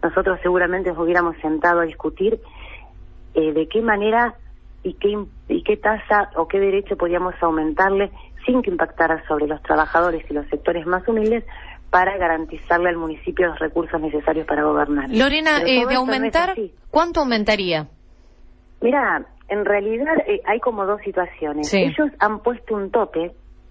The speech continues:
Speaker 1: porque ha salido por los medios de comunicación de manera,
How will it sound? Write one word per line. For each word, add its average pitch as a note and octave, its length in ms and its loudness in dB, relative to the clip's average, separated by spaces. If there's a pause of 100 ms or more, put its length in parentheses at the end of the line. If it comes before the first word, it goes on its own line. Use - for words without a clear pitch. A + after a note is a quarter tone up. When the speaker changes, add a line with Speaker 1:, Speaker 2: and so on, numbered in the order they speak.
(720)
Speaker 1:
porque A3+ 200 2
ha C#4 60 -4
salido C#4 280 2
por G3 120 0
los F#3 120 0
medios G3+ 260 0
de - 80 -2
comunicación E3 720 0
de D3+ 80 -2
manera, E3+ 520 2